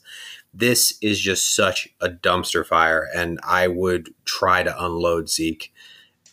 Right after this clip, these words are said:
as soon as possible, honestly, for a lot of the reasons Mike just detailed, but especially the schedule. Now, again, let me reiterate, this is not a guy you wanna give away. If, if we see trades like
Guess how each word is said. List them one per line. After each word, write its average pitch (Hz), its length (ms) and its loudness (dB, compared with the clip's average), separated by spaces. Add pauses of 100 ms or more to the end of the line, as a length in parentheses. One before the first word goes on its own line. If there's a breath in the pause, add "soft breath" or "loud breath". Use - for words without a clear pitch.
(120)
as 92 260 2
soon 95 340 2
as 85 140 -2
possible, 85 500 0
honestly, 85 520 0
for 90 180 2
a 87 80 2
lot 92 160 4
of 95 80 2
the 92 80 2
reasons 90 380 -2
Mike 87 260 -2
just - 380 -2
detailed, 107 640 2 (340 loud breath)
but 101 100 2
especially 104 720 2
the 92 100 0
schedule. 104 600 2
Now, 92 320 2 (400 loud breath)
again, 101 480 0 (220)
let 92 160 -2
me 95 120 0
reiterate, 98 640 4 (100)
this 87 220 0
is 90 180 -2
not 92 380 2
a 95 100 -2
guy 92 320 2
you 90 220 -2
wanna 90 260 2
give 90 240 -2
away. 92 200 2
If, - 200 -4
if 101 220 -4
we 110 180 0
see 120 260 2
trades 110 560 2
like 98 360 0